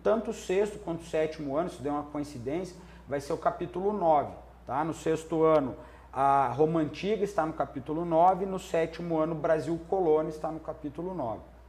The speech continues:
certo? Então, qual que é o objetivo? Você vai selecionar textos que possibilitem que o estudante possa ter contato ali de uma maneira bem superficial, bem breve, mas enfim,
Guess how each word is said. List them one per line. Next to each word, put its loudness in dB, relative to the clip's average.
certo? 2
Então, -2
qual 8
que 6
é 12
o 12
objetivo? 0
Você -6
vai 6
selecionar 0
textos 2
que -10
possibilitem 0
que -8
o -2
estudante 0
possa 4
ter -4
contato 0
ali 0
de -8
uma 0
maneira 0
bem -2
superficial, -2
bem -2
breve, 0
mas -4
enfim, -6